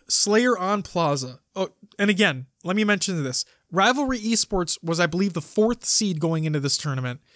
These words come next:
with Authority being the ninth, okay?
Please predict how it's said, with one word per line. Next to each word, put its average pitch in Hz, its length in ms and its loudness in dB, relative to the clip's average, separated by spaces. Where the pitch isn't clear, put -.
with 185 360 4
Authority 220 680 2
being 190 300 0
the 170 100 0
ninth, 160 460 -4
okay? 170 360 0